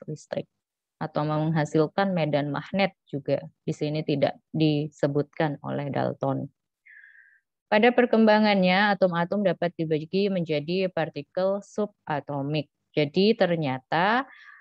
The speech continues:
atom ini bukanlah yang terkecil, gitu. Masih ada subatomik di dalamnya.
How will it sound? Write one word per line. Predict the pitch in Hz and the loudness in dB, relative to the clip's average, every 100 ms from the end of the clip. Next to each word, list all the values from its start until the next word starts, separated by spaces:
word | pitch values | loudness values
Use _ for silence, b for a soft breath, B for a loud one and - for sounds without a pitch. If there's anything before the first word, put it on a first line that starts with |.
| B | B
atom | - 247 - 262 247 | -4 -2 2 2 2
ini | 240 220 185 185 208 | 0 0 -2 -2 -6
bukanlah | 196 165 180 190 226 233 | -8 -8 -6 -2 -4 -2
yang | 240 240 | -2 0
terkecil, | 233 220 247 240 247 220 190 156 147 - | 0 -2 -4 -2 0 2 2 0 -2 -8
gitu. | - - | -14 -10
Masih | 143 147 165 143 | -6 -4 0 0
ada | 156 190 | 2 0
subatomik | - 240 - - 170 - 165 190 180 - _ _ _ _ _ _ _ _ _ _ _ _ _ _ _ | 2 -2 -2 -6 -6 -4 -4 -2 -4 -6 _ _ _ _ _ _ _ _ _ _ _ _ _ _ _
di | 147 | -4
dalamnya. | 139 143 143 143 143 131 | -2 -2 -2 -2 -4 -4